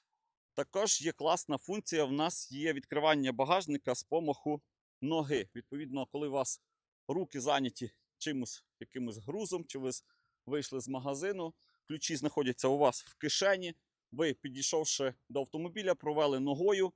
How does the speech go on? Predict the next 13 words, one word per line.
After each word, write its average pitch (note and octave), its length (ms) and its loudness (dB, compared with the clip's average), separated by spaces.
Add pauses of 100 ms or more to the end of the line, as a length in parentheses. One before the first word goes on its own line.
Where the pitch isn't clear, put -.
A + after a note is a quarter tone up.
(320)
авто C#3+ 280 0
побачило, C#3 540 2
що - 160 -4
ключики D3 420 -10
знаходяться C3 440 -4
біля B2+ 160 -2
автомобіля G#3 540 -6
і, G3+ 220 -8
відповідно, C3 580 -8 (100)
відкриває B2 500 -2
вам A2+ 160 -6 (240)
кришку B2+ 360 -6
багажника. G2 560 -10